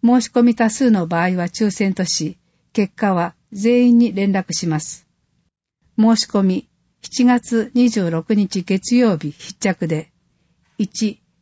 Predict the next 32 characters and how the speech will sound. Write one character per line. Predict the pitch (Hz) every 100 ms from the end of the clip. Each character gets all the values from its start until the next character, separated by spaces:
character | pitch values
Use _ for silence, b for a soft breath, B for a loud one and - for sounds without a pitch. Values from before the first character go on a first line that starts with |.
| _
ガ | 226 240
ー | 254
ル |
ズ | 233 233 -
カ | - 240
レ | 170
ッ | -
ジ | 156
希 | - 160
望。 | 160 160 - _ _ _ _ _
二、 | 214 214 - _ _ _
郵 | 226 247
便 | 233 240 226
番 | 233 180
号、 | 151 151 151 _ _
住 | - 240 170
所。 | - 151 - _ _ _ _ _
三、 | - 226 202 190 _ _ _ _ _ _ _ _ _
参 | - 247 233
加 | - 226 214 -
児 | 226 220
童。 | 185 147 - _ _ _ _ _ _ -
氏 | - 254
名、 | 226 160 156 _ _
振 | - 220
り | 220
仮 | 202 185
名。 | 160 - _ _ _ _ _ _ _ -
四、 | 233 175 - _ _
学 | - 185 -
年。 | 233 208 175 233 _ _ _ _ _ _
五、 | 220 214 -